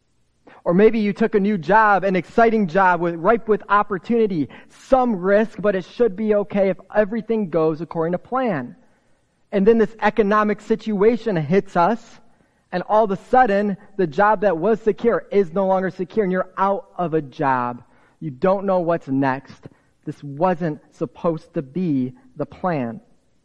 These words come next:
Or maybe you were super excited to finally gather together this Christmas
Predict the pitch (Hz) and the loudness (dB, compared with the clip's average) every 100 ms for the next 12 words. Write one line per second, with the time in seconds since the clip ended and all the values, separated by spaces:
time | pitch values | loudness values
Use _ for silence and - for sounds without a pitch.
0 | _ _ _ _ _ _ _ _ _ _ | _ _ _ _ _ _ _ _ _ _
1 | _ _ _ _ _ _ _ _ _ _ | _ _ _ _ _ _ _ _ _ _
2 | 160 156 190 190 190 180 170 147 - - | -4 -2 0 0 -2 0 0 0 -6 -20
3 | - - 220 220 190 - 180 - - 196 | -20 -8 -6 -2 -2 -2 -6 -8 -2 0
4 | 190 165 139 147 - 185 202 208 180 131 | 2 0 -4 -10 -2 0 0 -2 -4 0
5 | 175 196 185 175 165 135 175 185 175 151 | 0 0 -2 -4 -8 -2 0 0 0 -4
6 | - - 147 - 135 | -4 -6 -6 -4 -6